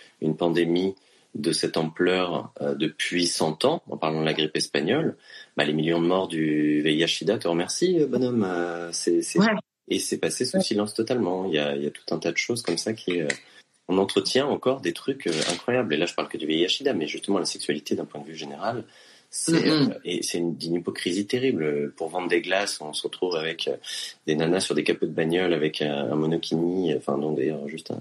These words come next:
Speaker 1: un petit, petit bikini, on va dire. Euh,
Speaker 2: Ouais.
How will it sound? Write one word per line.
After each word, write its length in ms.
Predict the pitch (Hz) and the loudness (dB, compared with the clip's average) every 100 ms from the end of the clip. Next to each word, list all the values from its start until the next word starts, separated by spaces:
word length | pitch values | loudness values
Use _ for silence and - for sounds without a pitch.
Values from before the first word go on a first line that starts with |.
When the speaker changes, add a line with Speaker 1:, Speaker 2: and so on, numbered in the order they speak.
| - | -8
Speaker 1:
un 100 | 78 | -8
petit, 200 | - - | -4 -6
petit 240 | - 101 | -2 -4
bikini, 500 | 82 80 85 90 92 | -4 -2 0 0 0
on 60 | 76 | -2
va 80 | |
dire. 260 | 78 87 92 - - - - - | 0 -2 -4 -14 -16 -16 -16 -8
Euh, 280 | 78 76 73 | -2 0 4
Speaker 2:
Ouais. 180 | 175 170 | 4 4